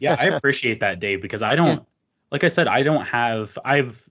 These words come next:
Speaker 1: definitely seen that poster for Fascination, um,
Speaker 2: Mm-hmm.
Speaker 1: and I've heard a little bit about Jean Rollin, but I don't have any experience with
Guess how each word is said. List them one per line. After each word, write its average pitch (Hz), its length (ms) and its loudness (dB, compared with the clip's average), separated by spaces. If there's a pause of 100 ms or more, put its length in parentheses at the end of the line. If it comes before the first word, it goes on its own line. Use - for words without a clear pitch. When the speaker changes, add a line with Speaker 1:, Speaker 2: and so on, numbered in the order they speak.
(180)
Speaker 1:
definitely 139 360 -4
seen 123 320 -8
that 117 160 -4
poster 117 460 -6
for 117 120 -10
Fascination, 110 840 -6 (140)
um, 104 100 -8 (260)
Speaker 2:
Mm-hmm. 143 260 0 (500)
Speaker 1:
and 120 160 -4
I've 107 180 -2
heard 120 240 0
a 113 80 -2
little 104 160 -2
bit 107 140 -2
about 107 260 -2
Jean 110 200 -4
Rollin, 113 300 -2
but 110 160 -4
I 107 100 -2
don't 151 180 0
have 107 180 -4
any 104 140 -6
experience 95 680 -8
with - 360 -12